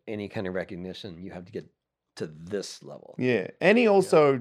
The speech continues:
Speaker 2: told stories of what it was like to be in America with such passion that it inspired me to wanna be good enough to go to America, 'cause he made it sound like,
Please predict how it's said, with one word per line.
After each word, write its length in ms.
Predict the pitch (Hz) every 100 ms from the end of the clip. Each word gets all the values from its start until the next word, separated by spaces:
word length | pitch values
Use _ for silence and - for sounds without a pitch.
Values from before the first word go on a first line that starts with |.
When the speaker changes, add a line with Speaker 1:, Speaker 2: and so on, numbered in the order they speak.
| -
Speaker 2:
told 360 | 143 127 123
stories 680 | - - 113 110 117 123 110
of 360 | 107 110 101 87
what 180 | 98 101
it 80 | 98
was 200 | 101 98
like 240 | 98 107
to 80 | 107
be 160 | 98 104
in 80 | 101
America 640 | 101 101 104 - 107 101 _ _ _ _
with 220 | - 110 98
such 460 | - 120 98 -
passion 800 | - 110 107 - 131 127 127 127 _ _ _ _ _
that 360 | 104 98 87 - _ _ _ _
it 200 | 107 107
inspired 720 | 110 110 - - 104 98 95 95
me 260 | 98 107
to 180 | 107 120
wanna 260 | 101 101 101
be 140 | 98
good 200 | 85 107 101
enough 260 | 117 117
to 120 | 117
go 260 | 98 101 98
to 160 | 110 117
America, 440 | 120 123 127 131
'cause 200 | 127 107
he 100 | 104
made 220 | 101 101
it 120 | 98 -
sound 360 | - 107 104
like, 280 | 98 90 -